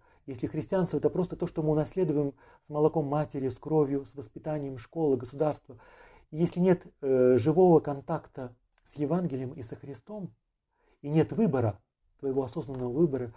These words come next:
именно пути, то, э, действительно христиан нет, и всё потеряло свою силу, свой вкус, соль, огонь. И поэтому сегодня христианская идентичность очень часто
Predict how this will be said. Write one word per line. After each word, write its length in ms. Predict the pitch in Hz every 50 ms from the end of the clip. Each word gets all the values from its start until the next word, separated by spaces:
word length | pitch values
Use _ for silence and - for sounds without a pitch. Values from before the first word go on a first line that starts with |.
| _ _ _ _ _ _ _ _ _ _ _
именно 340 | - 131 123 123 123 120 117 - _ _
пути, 460 | - 147 120 113 _ - 196 196 165 - _ _ _ _ _ _ _ _ _ _ - - - - _ _ _ _ _
то, 420 | - 170 170 170 165 165 - - _ _ _ _ _ _ _ _ _ _ _ _ 320 294 285 254
э, 1300 | 226 156 139 135 131 131 131 127 127 127 123 123 120 120 120 117 117 127 123 120 120 123 120 123 127 127
действительно 600 | 123 127 131 - 226 185 - 156 135 127 127 127 - _ _ _ _ _ -
христиан 500 | 151 151 123 - - 180 160 160 160 170
нет, 240 | 202 226 220 _ _ 170 - _ _
и 420 | - 135 143 147 143 143 143 143 139
всё 140 | - - 175
потеряло 420 | - 147 - 160 156 156 147 147 135
свою 380 | 113 - 143 143 139 131 123 _ _ _ _ _ _
силу, 400 | _ - - 208 214 208 185 180 175
свой 260 | - 127 139 135 120
вкус, 420 | 117 - - 196 190 175 - _ _ _ _
соль, 220 | - 175 185 180 180
огонь. 440 | 156 139 127 135 139 160 180 180 175 _ _ _ _ _ _ _ _ _ _ _ _ -
И 300 | 151 156 156 160 165 - _ _ _ _ _ -
поэтому 280 | 170 165 170 170 175
сегодня 300 | 170 - 202 220 202 196
христианская 480 | 175 175 180 - - 196 175 - - 185
идентичность 540 | 156 175 170 165 240 - - 190 175 - 165
очень 180 | 156 - 170
часто 380 | 156 - 214 208 - - - 151